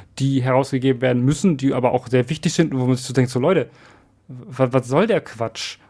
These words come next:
So, wenn zum Beispiel wieder irgendwelche Beraterverträge, die öffentlich sein müssten, weil es ja Geld dafür ausgegeben worden, nicht öffentlich gemacht werden,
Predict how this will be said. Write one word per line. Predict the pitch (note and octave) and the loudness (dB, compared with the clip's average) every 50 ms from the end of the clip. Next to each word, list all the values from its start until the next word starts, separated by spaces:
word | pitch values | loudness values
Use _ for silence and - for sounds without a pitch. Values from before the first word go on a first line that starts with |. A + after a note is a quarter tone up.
| _ | _
So, | - B2 B2 B2+ B2+ B2 B2 B2 | -6 -2 0 0 2 0 0 0
wenn | C3 C3+ C3+ C3+ | 0 0 2 2
zum | D3+ C#3+ | 2 2
Beispiel | C3+ C#3+ C#3 - - C#3 C3 | 2 2 2 0 -2 -4 0
wieder | C#3+ D3 C#3 | 0 0 2
irgendwelche | C#3 C#3+ C#3 C#3 C3+ C3 | 2 2 0 0 -2 -2
Beraterverträge, | B2 C3+ B2 C3 D3+ - F#3+ E3+ - C3 - - C3+ B2 B2 C3 | -2 -2 2 2 2 2 2 0 -2 -4 -2 0 0 2 2 0
die | A#2 A#2+ C3 | 0 0 -2
öffentlich | - D3 - D3 B2 A#2+ A2+ | -2 0 0 0 0 0 0
sein | B2 A#2 A2+ | 0 2 2
müssten, | A#2+ C#3+ - - - A2+ | 0 -2 -2 -2 -2 -2
weil | A2+ A2 | -2 -2
es | A2+ - | -2 -4
ja | - - - _ - | -6 -6 -6 _ -6
Geld | C3+ B2+ C3+ D3 C#3 - - - | -2 0 0 0 0 -4 -4 -4
dafür | A2+ - - G#2+ | -2 -2 -2 -4
ausgegeben | A2 G2+ - - A#2 A2+ A#2 G#2+ A2 | -6 -6 -6 -8 -6 -6 -6 -4 -2
worden, | A#2 A#2 B2+ E3 F#3 - - - - - - - - - - | -2 -2 0 -2 -4 -8 -12 -18 -18 -20 -20 -20 -20 -8 0
nicht | D3 D3 D3 - | 2 2 2 2
öffentlich | D3 F3 E3 F#3+ F3 D#3+ - - | 0 0 0 0 -2 -2 -2 0
gemacht | D3+ D3 C#3+ - - | 0 0 0 0 0
werden, | C3 C3 C3 C3+ B2+ | 0 0 2 0 -4